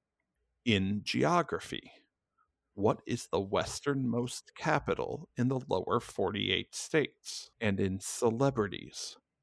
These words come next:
known predominantly for their talk radio and television advice shows and their catchphrase, "Get some," what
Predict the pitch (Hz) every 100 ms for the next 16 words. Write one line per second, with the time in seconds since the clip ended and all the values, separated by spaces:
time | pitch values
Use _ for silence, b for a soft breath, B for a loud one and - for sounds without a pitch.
0 | _ _ _ - 98 98 107 127 135 107
1 | 98 92 110 117 151 - 85 - - 110
2 | 82 - - 101 139 - 117 110 127 131
3 | 143 165 - 107 - - 90 107 113 113
4 | 135 - 123 110 - 151 156 - - -
5 | 78 - 73 - - _ _ _ _ _
6 | - 110 101 95 - - 196 - - -
7 | 95 78 - - _ _ - - 170 -
8 | - - 104 50 82 139 _ _ _ _
9 | _ _ - 98 117 -